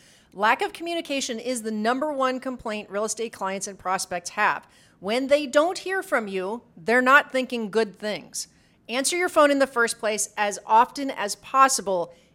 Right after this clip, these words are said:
Even if you're doing something you don't have their answer, you were still there for them. Remember, not everybody even bothers to leave a message. They're just gonna call the next agent.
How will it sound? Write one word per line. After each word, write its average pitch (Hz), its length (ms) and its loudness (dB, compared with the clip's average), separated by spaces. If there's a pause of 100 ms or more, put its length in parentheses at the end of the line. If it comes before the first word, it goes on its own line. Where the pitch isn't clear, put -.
Even 330 340 0
if 277 240 0
you're 277 100 -4
doing 262 320 2
something 254 320 -2
you 226 80 -4
don't 247 140 0
have 247 180 0
their 226 140 2
answer, 233 520 0 (200)
you 220 120 -8
were 254 120 0
still 247 280 2
there 247 240 2
for 262 140 -6
them. 180 180 -4
Remember, 339 300 -2
not 254 220 4
everybody 269 320 0
even 226 160 -4
bothers 214 320 2
to 208 80 -6
leave 202 160 -6
a - 20 -14
message. 180 360 -6
They're 196 140 -8
just 160 140 -10
gonna 165 140 -10
call 170 160 -4
the 170 80 -6
next 160 240 -10
agent. 175 280 -10